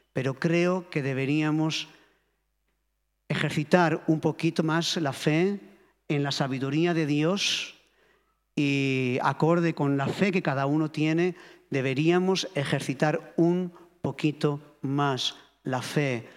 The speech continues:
frente a la enfermedad. Si yo creo que Cristo también llevó mi enfermedad en la cruz.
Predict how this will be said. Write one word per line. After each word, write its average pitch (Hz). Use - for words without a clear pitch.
frente 135
a 127
la 123
enfermedad. 123
Si 135
yo 175
creo 170
que 147
Cristo 151
también 139
llevó 131
mi 127
enfermedad 120
en 117
la 113
cruz. -